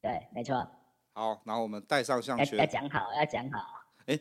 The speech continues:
Speaker 2: 那这样子的 play 可以玩些什么？今天假如今天是那种戴项圈玩角色扮演。
Speaker 1: 戴项圈哦。
Speaker 2: 嗯。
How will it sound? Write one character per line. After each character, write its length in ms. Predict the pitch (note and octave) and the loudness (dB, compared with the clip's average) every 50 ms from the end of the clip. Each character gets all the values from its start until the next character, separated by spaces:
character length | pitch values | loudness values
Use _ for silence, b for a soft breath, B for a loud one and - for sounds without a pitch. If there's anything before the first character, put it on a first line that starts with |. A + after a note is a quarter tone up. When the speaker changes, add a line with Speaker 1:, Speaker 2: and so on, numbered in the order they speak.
| - - - | -2 -4 -2
Speaker 2:
那 80 | G3 | 0
这 100 | F#3 A#3 | 4 6
样 120 | G#3 F3+ D3+ | 6 6 4
子 120 | C3 B2 | 2 2
的 100 | A#2 A#2 | 2 2
play 280 | - - C3+ D3 D#3 A#2 | 4 6 6 6 6 6
可 80 | C3+ | 6
以 40 | B2+ | 4
玩 200 | A2 G#2 G2+ G#2 | 4 4 2 0
些 180 | G2+ A2 A2 G#2+ | -2 -2 -2 -2
什 140 | G2+ G2 | -2 -6
么？ 120 | E2+ E2 - _ _ _ _ | -8 -10 -14 _ _ _ _
今 100 | - C3+ | -2 0
天 80 | C#3+ D3+ | 0 2
假 160 | C#3 A#2+ G2+ | 2 2 2
如 60 | G#2 | 2
今 120 | G2 A#2 A#2+ | 2 2 2
天 160 | B2 B2+ B2 | 2 2 0
是 200 | - - B2+ A#2 | 0 -2 0 0
那 100 | B2 A#2+ | 0 0
种 100 | G2+ F#2 | 0 0
戴 220 | - - A#2 G#2+ | 2 2 2 2
项 240 | G2+ - B2 A2 G2+ | 2 0 0 0 -2
圈 400 | F#2 - - G2 F#2+ F#2 F#2 F#2+ - _ _ _ _ _ _ - | -4 -4 -4 -4 -4 -6 -8 -12 -16 _ _ _ _ _ _ -6
玩 220 | A#2+ G2 F#2+ G2+ G#2 - _ | -4 -4 -4 -4 -6 -10 _
角 200 | - - E2+ F2+ | -4 -4 -4 -2
色 180 | - - B2+ A2+ | 0 2 2 2
扮 260 | G2+ - A#2+ G2+ F#2 | 2 2 0 0 -2
演。 180 | F2 E2+ E2 - _ | -4 -10 -16 -6 _
Speaker 1:
戴 180 | - - F3+ - | 6 8 8 10
项 240 | - G3 F#3+ F#3 F3 | 10 8 8 6 4
圈 380 | - - F#3 D#3+ D#3+ D#3 C3+ | 4 6 8 8 8 8 6
哦。 140 | C3 B2+ - - | 4 0 -6 -6
Speaker 2:
嗯。 340 | A2 A2 G#2 F#2+ F#2+ F#2 | -6 -6 -6 -6 -8 -10